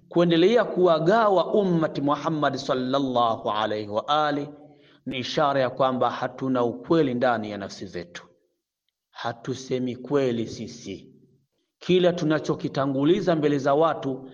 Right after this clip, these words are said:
hakitoki moyoni. Tumefunga mwezi mtukufu wa Ramadhan,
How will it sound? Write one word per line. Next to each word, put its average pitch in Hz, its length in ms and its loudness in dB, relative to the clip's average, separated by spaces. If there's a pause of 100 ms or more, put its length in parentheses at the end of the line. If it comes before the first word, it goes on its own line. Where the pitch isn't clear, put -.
(100)
hakitoki 151 840 -2
moyoni. 139 800 0 (1300)
Tumefunga 156 840 2
mwezi 131 380 -2
mtukufu 127 640 -4
wa 123 80 4
Ramadhan, 135 680 0